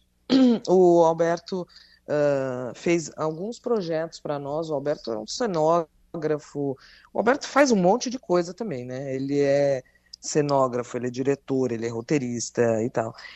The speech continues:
E nessa época, quando eu o conheci, eu acho que já, sei lá, dois mil e cinco, talvez,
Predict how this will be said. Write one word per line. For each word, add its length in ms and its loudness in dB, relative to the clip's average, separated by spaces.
E 100 2
nessa 560 4
época, 520 0
quando 200 -2
eu 80 4
o 60 -2
conheci, 680 -6
eu 120 4
acho 180 0
que 120 -12
já, 180 0
sei 920 -12
lá, 260 2
dois 240 -2
mil 140 -6
e 40 -6
cinco, 800 -4
talvez, 560 6